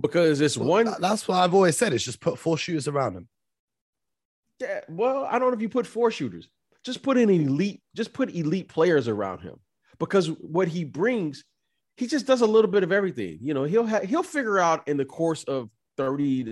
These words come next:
Speaker 1: to thirty-five, forty minutes, he'll figure out how to get ten, twelve, fourteen points. He'll figure out how to get ten, twelve rebounds. He'll figure out how to get eight to twelve assists. He'll get four or five steals. He'll get two or three blocks. That's good enough.
Speaker 2: Yeah.
Speaker 1: 'Cause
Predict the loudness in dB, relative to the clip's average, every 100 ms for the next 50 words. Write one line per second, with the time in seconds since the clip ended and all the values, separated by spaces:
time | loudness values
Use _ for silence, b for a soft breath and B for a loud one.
0 | -10 -10 -4 -4 -4 -2 -2 -2 -4 -6
1 | -4 -4 -6 -4 -4 -4 -2 -2 0 0
2 | -2 -2 -6 -6 _ _ -6 -4 -4 -6
3 | -6 -6 -4 -8 -6 -8 -8 -10 -10 -12
4 | -20 _ -8 -8 -6 -4 0 0 0 -2
5 | -4 -8 -10 -12 -8 -6 -6 -6 -6 -6
6 | -8 -10 _ _ -10 -6 -6 0 0 0
7 | -2 -4 -6 -6 -8 -10 -8 -6 -6 -8
8 | -10 -12 -14 _ _ _ -2 -2 0 -4
9 | -2 -2 0 0 -2 -4 -10 -10 -10 -14
10 | _ _ _ -2 -2 -4 -4 -6 -4 -4
11 | -2 -2 -2 -4 -14 _ _ _ 0 0
12 | 0 2 2 4 4 2 -2 -20 _ _
13 | _ -4 -4 -4 _ _ _ _